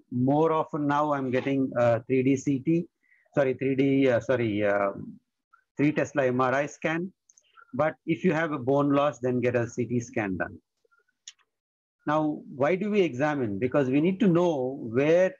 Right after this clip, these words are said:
in this pattern of instability do they fall, because only the traumatic ones require surgery, which is on the polar type ones, which require surgery. So you need to differentiate if it is an atraumatic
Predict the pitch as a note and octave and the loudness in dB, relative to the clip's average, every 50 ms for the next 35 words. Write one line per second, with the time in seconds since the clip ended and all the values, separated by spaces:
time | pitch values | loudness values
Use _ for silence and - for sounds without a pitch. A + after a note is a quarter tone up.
0 | _ - C#3+ C#3+ C#3+ C#3+ D3+ E3 E3 - - _ C#3+ C3+ C3 - - D#3 C#3+ C3+ | _ -4 -2 0 2 2 2 2 0 -2 -6 _ -4 -4 -4 -4 -2 -2 -2 0
1 | B2 A#2 A#2 A#2 A#2+ A#2 A#2 A2+ - C#3 B2+ C3 C#3 C3+ B2+ A#2 A2 G#2+ A2+ A2 | 0 -2 -2 0 -2 -2 -2 -2 -2 -2 -2 0 0 0 0 0 -2 -2 -2 0
2 | A2+ A#2 A2+ A#2+ A#2+ A#2 - - C#3+ C3 A2+ F#2 - - - G#2+ A2 - C#3 C3+ | 0 2 2 2 0 0 0 0 0 0 0 -4 -6 -10 -12 -12 -4 -2 -2 -2
3 | A#2 B2+ C3 C#3 D3+ E3+ E3 E3 D#3+ - - C#3 C3 D3 D#3+ F3 F3 - F#3 - | 0 0 0 2 2 2 2 0 -2 -2 -4 -2 -2 0 0 -2 -2 -4 -6 -6
4 | _ C3 A#2 G2+ F#2 G#2 C3+ D3+ - - - _ _ _ _ _ _ - - A#2 | _ -4 -4 -4 -2 -4 -6 -6 -8 -14 -20 _ _ _ _ _ _ -12 -4 -4
5 | B2+ B2 - C#3 C#3 C3+ C3+ C#3 C3 B2+ - _ - - C#3 C#3+ C3+ A2+ A2 G#2+ | -4 -2 0 -2 0 0 0 -2 -4 -6 -10 _ -2 0 2 2 2 0 -2 -4
6 | G#2 G#2 A2+ G2+ B2 B2 A#2 B2 - F3+ A#2 A2+ - - C3 C3 C3+ C3+ C3 C3 | -4 -4 -4 -2 -2 0 0 2 2 2 0 -2 0 -2 0 0 0 0 -2 -2
7 | - A#2+ A#2 G#2+ G2 G2+ A2+ B2+ A#2+ G#2 F2+ F2+ A2+ - - _ _ _ _ _ | -2 -4 -4 -4 -6 -2 -2 -2 -2 -2 -6 -10 -12 -16 -18 _ _ _ _ _
8 | _ _ - A2+ A#2 - - B2+ B2 - C3+ B2+ B2 B2 A#2+ - B2+ A#2+ A#2+ G#2+ | _ _ -4 -4 -4 -2 -4 -6 -4 -2 -2 -2 0 -2 -2 -2 -2 -2 -2 -2
9 | G2+ F#2 F#2+ F2+ F#2+ C3+ C3 C3 C3 B2 A#2+ C3 C3 C3+ D3+ E3+ E3+ - - F3 | -2 -4 -4 -4 -2 0 2 2 2 2 0 0 2 2 2 2 0 0 -4 -2
10 | B2+ B2+ C#3 - - E3 F#3 F#3 - - - D#3 B2+ A#2+ A#2 A#2 - C3+ B2+ - | -2 -2 -4 -2 0 0 0 0 -2 -4 -2 -2 -2 -2 -4 -6 -10 -12 -8 -8
11 | C3 B2 C3+ B2+ A#2 B2 A#2+ A#2+ - - - D3 C#3+ D3+ D#3+ E3 - - F3 D3+ | -2 0 2 2 2 2 2 2 0 0 0 0 0 2 0 -2 -2 -4 -6 -6